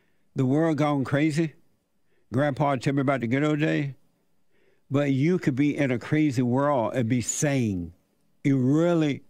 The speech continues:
really can. You could be in a crazy world and be sane.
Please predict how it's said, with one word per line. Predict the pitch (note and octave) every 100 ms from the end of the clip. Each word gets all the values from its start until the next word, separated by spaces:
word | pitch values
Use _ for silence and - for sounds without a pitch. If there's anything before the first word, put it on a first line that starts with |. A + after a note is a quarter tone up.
| -
really | A#2 C3+ C#3+ C3+ B2 - _
can. | - B2 G#2+ F#2+ F#2 - _ _ _ _ _ _ _ _ _ _ _ _ _ _ - - - _
You | - D3+
could | D#3 C#3+
be | C#3+ C3+ - -
in | C#3
a | A#2+
crazy | G#2+ - D3 D#3+ F3 D#3 F3
world | D#3+ C#3 C3 A#2+ A#2 A2 A2+ - _ _ _ _ _ _ _ _ -
and | B2+
be | A#2 B2+
sane. | G#2+ - - C3 A2+ F#2+ F2+